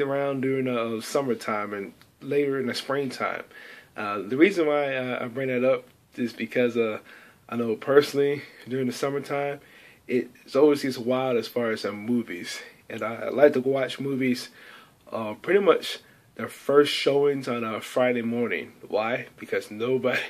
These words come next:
<laughs> hardly anybody's in the theater. I wanna say nobody's in the theater because, uh, sometimes school's out around that time, and, uh, or, or, but, uh, people don't really go to the movies in the morning. But, uh,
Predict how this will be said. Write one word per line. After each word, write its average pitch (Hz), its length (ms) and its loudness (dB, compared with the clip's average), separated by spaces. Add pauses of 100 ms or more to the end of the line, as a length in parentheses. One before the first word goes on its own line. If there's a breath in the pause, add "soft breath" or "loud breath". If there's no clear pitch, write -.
<laughs> - 220 -18
hardly 156 260 8
anybody's 135 420 -2
in 120 60 -2
the 104 60 -4
theater. 110 280 -2
I 113 40 -2
wanna 127 180 -4
say 120 160 -4
nobody's 113 420 -4
in 101 80 -6
the 101 60 -10
theater 101 420 -6 (440 loud breath)
because, 110 360 -8
uh, 101 200 -4 (600 soft breath)
sometimes 139 800 2
school's 135 520 -2
out 127 180 -2
around 123 240 -2
that 120 140 -4
time, 127 420 -6 (520 soft breath)
and, 113 180 -8
uh, 98 260 -2 (540 loud breath)
or, 87 180 -2
or, 104 300 -4 (880 soft breath)
but, 117 140 -2
uh, 110 260 -2 (300)
people 185 240 -2
don't 160 160 6
really 151 220 2
go 139 340 4
to 135 140 -10
the 127 60 -2
movies 131 560 -2 (460 soft breath)
in 120 120 -6
the 110 60 -6
morning. 120 500 -2 (460 loud breath)
But, 107 180 -2
uh, 101 200 -4